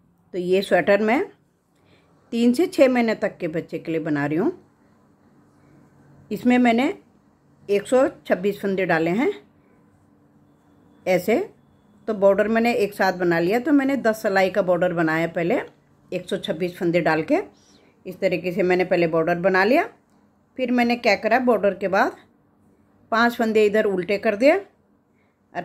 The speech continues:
पांच फंदे इस साइड उल्टे कर दिए, ताकि मैं जब सिलूँगी तो नीचे से ही मेरे फंदे उल्टे उल्टे चलेंगे, तो ऊपर में मुड्ढे के भी यही बॉर्डर चलेगा मेरा।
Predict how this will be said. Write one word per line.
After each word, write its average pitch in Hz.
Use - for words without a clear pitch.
पांच 202
फंदे 214
इस 240
साइड 180
उल्टे 175
कर 156
दिए, 156
ताकि 170
मैं 196
जब 208
सिलूँगी 214
तो -
नीचे 220
से 240
ही 277
मेरे 285
फंदे 240
उल्टे 247
उल्टे 214
चलेंगे, 202
तो 294
ऊपर 196
में 269
मुड्ढे 190
के 208
भी 240
यही 214
बॉर्डर 190
चलेगा 165
मेरा। 170